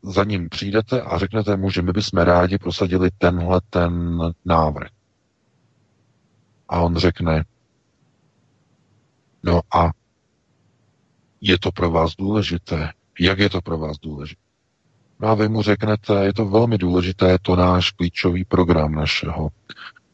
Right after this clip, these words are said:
volebního programu. A on řekne, no a víte,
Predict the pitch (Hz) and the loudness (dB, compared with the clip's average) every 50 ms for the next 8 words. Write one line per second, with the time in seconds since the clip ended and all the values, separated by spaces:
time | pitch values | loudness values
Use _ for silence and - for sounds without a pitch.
0 | _ - 80 80 78 78 - 82 80 78 76 76 - - 82 78 80 80 82 80 | _ 0 2 4 4 2 2 -2 0 0 0 0 0 0 2 4 4 4 4 4
1 | 78 76 71 - - _ _ _ _ _ _ _ _ _ _ _ _ _ _ _ | 2 0 -2 -4 -8 _ _ _ _ _ _ _ _ _ _ _ _ _ _ _
2 | _ _ _ _ _ _ _ _ _ _ _ _ _ - 85 82 80 80 - 87 | _ _ _ _ _ _ _ _ _ _ _ _ _ 0 2 2 2 4 2 2
3 | - - - 71 67 71 - _ _ _ _ _ _ 85 82 80 78 71 73 82 | 0 0 -4 -6 -6 -6 -10 _ _ _ _ _ _ 2 4 4 4 2 2 2
4 | 98 113 113 - - 87 78 76 | 2 2 2 0 0 0 0 0